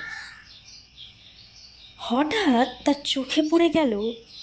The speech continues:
সামনে দিয়েই একটা খরগোশ দৌড়ে যাচ্ছে। সঙ্গে সঙ্গে এক লাফে গিয়ে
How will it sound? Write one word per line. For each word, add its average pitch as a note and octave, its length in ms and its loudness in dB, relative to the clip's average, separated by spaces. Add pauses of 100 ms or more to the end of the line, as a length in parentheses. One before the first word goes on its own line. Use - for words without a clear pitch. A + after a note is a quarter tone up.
(140)
সামনে D4+ 600 2
দিয়েই D#4 360 6
একটা B3+ 260 0
খরগোশ A#3+ 680 4
দৌড়ে G3+ 400 0
যাচ্ছে। D3+ 560 -6 (880)
সঙ্গে A3 500 2
সঙ্গে A3 640 2 (100)
এক F4+ 380 0
লাফে A#3+ 540 2
গিয়ে A#3+ 580 4